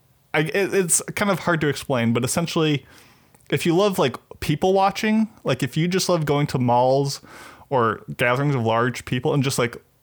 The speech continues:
seeing how dumb humans can be sometimes, uh, this is an absolute must-watch series. Uh, it's very, like,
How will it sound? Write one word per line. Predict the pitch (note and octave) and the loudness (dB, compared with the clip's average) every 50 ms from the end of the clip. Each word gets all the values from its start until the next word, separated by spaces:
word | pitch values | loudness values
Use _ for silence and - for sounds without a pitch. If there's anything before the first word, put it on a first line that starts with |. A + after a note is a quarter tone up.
| _ _ - | _ _ -4
seeing | - - - C3+ C3 C4 C3 C3+ | -2 0 0 2 2 2 2 2
how | B2+ A#2+ A#2 A2+ A#2+ A#2 - | 2 2 2 2 0 -2 -2
dumb | A2+ A2 A2+ B2 B2+ | 0 0 2 2 2
humans | A2+ A#2 A#2 A#2+ B2 B2 C3 B2+ - | 2 2 2 2 2 2 0 0 0
can | - A#2 G#2 | 0 0 0
be | A#2 A#2 A#2+ | 0 0 0
sometimes, | - - E3 D#3+ - F3 F3 F3+ G3 G#3 G#3 - - - _ - - - - - - _ _ _ _ _ _ _ - | 0 -2 -2 -2 0 0 0 2 2 0 0 -2 -4 -10 _ -20 -20 -20 -20 -20 -20 _ _ _ _ _ _ _ -4
uh, | - G#2+ A2+ | 0 0 0
this | A#2+ D3+ E3+ - - | 2 2 2 2 2
is | D#3+ D3 | 2 2
an | C3+ C3+ - - | 0 0 -2 -2
absolute | A#2 A#2+ A#2 - - C3+ B2+ B2 A#2 - | -2 -4 -4 -2 -2 0 0 0 0 -2
must-watch | - A#2 A#2+ A#2 A#2 - - - B2 A2 G#2+ A2+ A#2 - - - | 0 0 2 2 2 0 -2 -2 0 0 0 0 -2 -4 -8 -8
series. | - - A2 A2 A2 - - - - - - - - - - _ _ - - - - - - - - - | -4 -2 -2 -2 -2 -4 -6 -8 -8 -8 -8 -10 -10 -12 -16 _ _ -20 -20 -20 -20 -20 -20 -18 -10 -6
Uh, | - - - - | -4 -2 -2 0
it's | C#3 C3+ C3+ | 0 0 0
very, | C#3+ F3 F#3+ G3 G#3 G3 | 0 0 2 2 2 2
like, | F3 D#3+ D#3 - - | 2 0 0 -4 -8